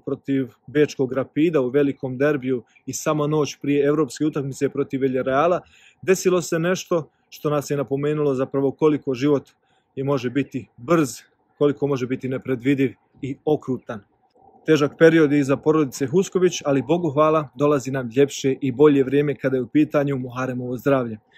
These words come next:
Nakon našeg TikTok videa i veliki re-, velikog broja vaših reakcija, odlučili smo da posjetimo našeg Mukija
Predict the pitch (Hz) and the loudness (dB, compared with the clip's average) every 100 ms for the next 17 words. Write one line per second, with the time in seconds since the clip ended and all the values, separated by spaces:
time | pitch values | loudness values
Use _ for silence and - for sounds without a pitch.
0 | _ _ 139 139 139 147 - 123 - 151 | _ _ -4 0 0 0 -2 -4 0 0
1 | - 160 - 156 175 143 127 135 131 127 | 0 -4 0 -2 2 2 2 -2 -4 0
2 | 135 143 - 135 127 143 135 147 147 - | 2 2 0 -4 -2 -2 0 0 0 -6
3 | 123 123 139 135 151 135 123 131 156 - | -4 0 2 2 -2 -4 -2 0 -2 -2
4 | 170 151 - _ - 131 139 180 202 180 | -4 -4 -6 _ -4 0 2 2 0 -4
5 | 180 160 139 190 185 151 139 135 156 - | -4 -2 -2 -2 -2 -4 -4 -2 -2 -2
6 | 123 123 139 160 170 | -4 -4 -2 0 0